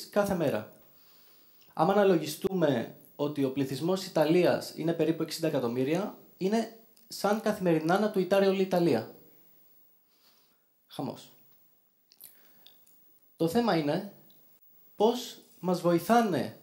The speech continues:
τα social media να διακρίνουμε την ποιοτική πληροφορία. Τα social media, τα πιο πολλά, αν όχι όλα, έχουνε, θα το αφήσω κάτω αυτό,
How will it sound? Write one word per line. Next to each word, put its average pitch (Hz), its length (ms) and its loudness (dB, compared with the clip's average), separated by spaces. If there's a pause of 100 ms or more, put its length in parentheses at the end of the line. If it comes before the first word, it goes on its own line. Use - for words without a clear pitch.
(180)
τα 147 160 -2
social 147 340 0
media 120 440 0 (360)
να 139 160 -4
διακρίνουμε 135 420 2
την 117 100 -6
ποιοτική 117 260 -6
πληροφορία. 104 560 -8 (2750)
Τα 165 160 -4
social 226 320 2
media, 147 420 2 (580)
τα 175 120 0
πιο 196 160 2
πολλά, 135 300 2
αν 135 120 0
όχι 123 200 -6
όλα, 135 360 -2 (1300)
έχουνε, 240 760 0 (760)
θα - 80 -20
το 127 60 -12
αφήσω 120 240 -14
κάτω 98 180 -12
αυτό, - 320 -10